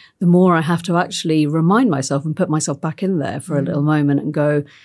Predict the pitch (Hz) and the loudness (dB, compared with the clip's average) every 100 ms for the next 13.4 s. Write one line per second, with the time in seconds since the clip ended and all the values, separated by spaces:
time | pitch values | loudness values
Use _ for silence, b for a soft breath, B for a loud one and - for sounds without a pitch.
0 | b b 180 175 254 262 240 240 214 - | b b 0 2 4 4 2 0 -2 0
1 | 220 - 143 - 135 143 143 - - b | -2 -2 -8 -2 -2 -2 -4 -10 -18 b
2 | - 175 185 175 190 180 160 143 143 160 | -2 0 2 2 2 2 2 -2 -2 -2
3 | 143 143 160 156 165 185 160 147 135 135 | -2 0 -2 -2 -2 -2 0 0 -2 -2
4 | - 143 B B B 156 175 185 170 170 | -6 -8 B B B 2 4 4 4 2
5 | 170 156 170 151 147 147 175 147 143 143 | 0 -2 -2 0 0 0 0 0 -4 -8
6 | 147 143 143 147 143 135 139 147 143 b | -2 0 0 0 -2 -4 -4 -4 -6 b
7 | b b b 151 160 - 151 151 143 131 | b b b -6 -6 -2 -2 0 0 0
8 | 156 - 147 151 139 139 151 156 151 147 | -2 -2 0 0 -2 -4 -2 0 0 0
9 | 143 139 147 139 143 139 135 170 160 151 | -2 -2 -4 -4 -2 -2 -2 -2 -2 -2
10 | 143 143 165 151 143 139 143 151 156 139 | -2 -2 -4 -2 -2 -2 -4 -4 -4 -4
11 | 135 147 147 170 B B B B B B | -4 -6 -6 -6 B B B B B B
12 | B _ 170 151 139 160 - 160 160 156 | B _ 0 2 2 0 0 0 2 2
13 | 156 180 160 143 | 2 2 2 0